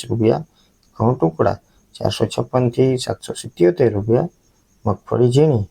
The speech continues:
આઠસો એક થી બારસો છ્યાસી રૂપિયા. સિંગ ફાડિયા નવસો એકવીસ થી સોળસો એકત્રીસ રૂપિયા. તો આ હતા ગોંડલ યાર્ડના આજના તાજા બજાર ભાવ.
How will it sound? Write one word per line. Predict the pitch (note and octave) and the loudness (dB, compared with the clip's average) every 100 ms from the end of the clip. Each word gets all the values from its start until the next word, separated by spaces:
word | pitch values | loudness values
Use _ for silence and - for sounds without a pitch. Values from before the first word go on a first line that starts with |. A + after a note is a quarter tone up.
| _ | _
આઠસો | - G#2+ - A2 | -6 -4 -2 2
એક | A#2 B2+ - | 2 0 -4
થી | - C3 C#3 | -2 0 2
બારસો | A2+ G2+ - - | 2 0 -2 -6
છ્યાસી | - E3 F3 - | -2 0 2 2
રૂપિયા. | G#2 G#2 A#2 E3+ - _ _ _ | 0 2 2 0 -8 _ _ _
સિંગ | - B2+ C3+ | -2 0 2
ફાડિયા | - D#3 B2+ G2 - _ _ _ | 0 0 2 2 -4 _ _ _
નવસો | A2 A2 - | 0 2 2
એકવીસ | A2+ A2+ C3+ B2 - | 0 2 2 2 0
થી | C3 C3 C3 | 0 2 0
સોળસો | A#2 A2 - B2 | 0 -4 0 0
એકત્રીસ | C3 - D#3+ - - - | 2 0 -2 0 -2 -2
રૂપિયા. | F#2+ - F#2+ - _ _ _ - | -4 -4 -8 -10 _ _ _ -8
તો | A2 | -2
આ | G2+ A#2 B2 | 0 2 2
હતા | A#2+ C3 B2+ | 0 0 0
ગોંડલ | B2+ D#3+ D3+ A#2 | 2 2 4 4
યાર્ડના | A2+ A2 A2 A2 | 4 2 -2 -2
આજના | - _ A2 A#2 A2 - | -4 _ -6 -2 -2 -2
તાજા | B2+ B2 D3 | -2 0 2
બજાર | D#3 C3+ G#2 | 2 2 2
ભાવ. | F#2+ F2+ | -2 -6